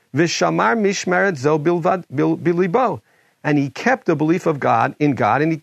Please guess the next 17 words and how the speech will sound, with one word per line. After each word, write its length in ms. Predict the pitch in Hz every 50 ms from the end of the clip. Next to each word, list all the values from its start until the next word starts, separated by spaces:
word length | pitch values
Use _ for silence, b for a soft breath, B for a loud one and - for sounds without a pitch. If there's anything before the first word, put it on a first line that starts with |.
| _ _
gave 200 | - 190 220 226
it 100 | 214 180
to 80 | - 214
his 120 | 214 202
children. 380 | - - - 254 220 - 147 123
V'chalak 560 | 120 107 113 135 135 135 160 196 226 208 -
ba 60 | -
al 260 | 175 165 139 135 135 -
ovdei 460 | - 160 175 165 143 165 170 151 139
avodah 240 | 131 135 131 127 123
zara, 440 | 107 107 107 101 110 135 165 175 b b b b b b b b
v'kara 560 | - 123 160 156 - - 147 139 143 175 208 190
b'shem 380 | 165 165 - - 180 180 170 151
Hashem 320 | 147 - - 160 160 156
la'ashiv 340 | 139 131 131 123 - 170 160
rabim 300 | 151 160 147 127 123 135
la'avodato. 720 | 131 127 123 117 123 123 156 175 - - 285 - 175 113